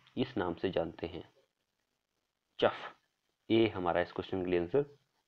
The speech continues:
बन जाएगा। Outer projection, projecting end of a thread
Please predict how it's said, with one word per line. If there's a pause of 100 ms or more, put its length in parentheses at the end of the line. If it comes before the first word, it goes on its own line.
(120)
बन
जाएगा। (2000)
Outer
projection, (400)
projecting (140)
end
of
a (760)
thread